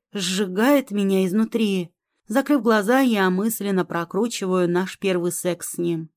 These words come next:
Вижу себя, такую неопытную и боящуюся сделать что-то не так, чтобы не оттолкнуть его.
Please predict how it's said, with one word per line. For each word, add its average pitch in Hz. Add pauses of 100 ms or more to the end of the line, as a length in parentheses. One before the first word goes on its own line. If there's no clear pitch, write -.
(320)
Вижу 254
себя, 226
такую 196
неопытную 196 (160)
и 233
боящуюся 208
сделать 196
что-то -
не 220
так, 220 (220)
чтобы 185
не 185
оттолкнуть 233
его. 175